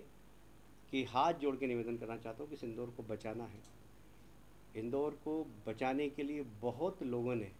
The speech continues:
खूब प्रयास किया, अपना पसीना बहाया। आपसे निवेदन है, कुछ मुट्ठी भर लोग जो गलती कर रहे हैं, इंदौर को सज़ा नहीं मिले, बस यही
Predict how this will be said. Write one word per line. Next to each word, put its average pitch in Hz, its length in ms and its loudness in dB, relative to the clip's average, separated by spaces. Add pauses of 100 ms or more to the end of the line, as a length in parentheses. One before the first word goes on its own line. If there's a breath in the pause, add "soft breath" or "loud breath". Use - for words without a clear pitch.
(300)
खूब 220 260 0 (100)
प्रयास 120 420 0
किया, 131 140 -2
अपना 131 220 -6
पसीना 117 360 -4
बहाया। 98 400 -8 (1000 loud breath)
आपसे 135 300 2
निवेदन 107 400 2
है, 110 80 -6
कुछ - 280 -6
मुट्ठी 123 260 -2
भर 110 180 0
लोग - 960 -12
जो 117 120 0
गलती 120 320 0
कर 110 160 0
रहे 107 140 -2
हैं, 107 80 -8 (400 loud breath)
इंदौर 123 320 4
को 156 100 -4
सज़ा 104 240 -4
नहीं 104 120 -6
मिले, 101 220 -8 (300)
बस - 220 -8
यही 139 220 2